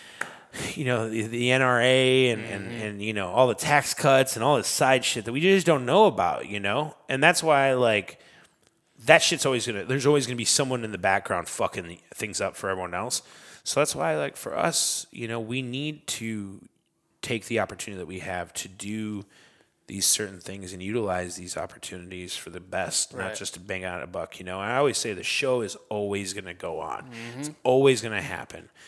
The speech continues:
Speaker 1: So why not put some sort of social aspect behind it, you know? Like, if you're an artist that's selling out arenas, one, you should have a, a, a certain amount of money going in from every ticket to a charity. Um, two, you, you should work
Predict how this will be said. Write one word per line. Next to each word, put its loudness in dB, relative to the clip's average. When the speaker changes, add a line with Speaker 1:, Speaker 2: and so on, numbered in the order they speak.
Speaker 1:
So -6
why 2
not -6
put -6
some -10
sort -10
of -14
social -12
aspect -10
behind -14
it, -12
you -6
know? -4
Like, -6
if -10
you're 4
an -4
artist -2
that's -6
selling -2
out -4
arenas, -4
one, -2
you -6
should -4
have -2
a, -6
a, -8
a -6
certain -4
amount -8
of -8
money -8
going -10
in -14
from -16
every -10
ticket -12
to -12
a -10
charity. -12
Um, -12
two, -4
you, -8
you -6
should -8
work -8